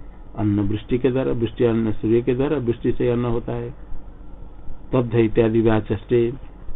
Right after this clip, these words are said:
तद्ध वक्को दालभ्यो गाल-, ग्लाभो वा मैत्र प्रति प्रालयांचकारे, उसका,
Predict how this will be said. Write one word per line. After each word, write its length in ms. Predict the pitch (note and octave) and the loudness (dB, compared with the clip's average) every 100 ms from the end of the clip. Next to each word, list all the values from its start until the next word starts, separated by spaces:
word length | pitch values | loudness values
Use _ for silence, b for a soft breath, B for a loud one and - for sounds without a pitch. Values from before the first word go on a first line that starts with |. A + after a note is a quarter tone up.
| - - - | -6 -6 0
तद्ध 200 | C3 B2 | 2 2
वक्को 800 | A#2+ A2 G#2 - A#2+ A#2 A#2 G#2 | 2 2 0 2 4 6 2 0
दालभ्यो 520 | G#2 A2 A2 A#2 A#2 | 0 2 2 4 4
गाल-, 300 | A2 G#2 G#2+ | 2 0 -2
ग्लाभो 500 | A#2+ G#2+ G#2 G#2+ A#2 | -2 0 0 4 4
वा 160 | A2+ A2+ | 4 2
मैत्र 440 | A2 G#2 A#2 A2+ | 2 2 2 0
प्रति 300 | G#2 G#2+ C3+ | 0 -2 -2
प्रालयांचकारे, 1200 | B2 A2+ G#2+ A2 A2+ A2+ A2 G#2+ G#2 G2 A2+ A2+ - - - - - | -2 0 0 0 0 0 -2 -4 -2 0 0 -2 -6 -8 -6 -6 -4
उसका, 480 | B2 - A2 A2 | -6 -2 -2 -2